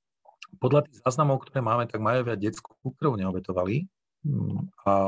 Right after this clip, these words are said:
deti obetovali, ale až pod vplyvom vlastne mexických kultúr vo veľmi neskorom poklasickom období.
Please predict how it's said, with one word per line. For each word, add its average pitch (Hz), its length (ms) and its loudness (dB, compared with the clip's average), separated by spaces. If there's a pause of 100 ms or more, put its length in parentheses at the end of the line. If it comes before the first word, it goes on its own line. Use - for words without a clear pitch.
(420)
deti 127 640 0 (720)
obetovali, 120 960 0
ale 104 720 2
až 143 480 0 (560)
pod - 240 -4
vplyvom 127 480 -2
vlastne 113 380 -4
mexických - 500 -10
kultúr 107 380 -4
vo 98 100 -2
veľmi 120 320 2
neskorom 98 400 -2
poklasickom - 640 -6
období. 98 320 -8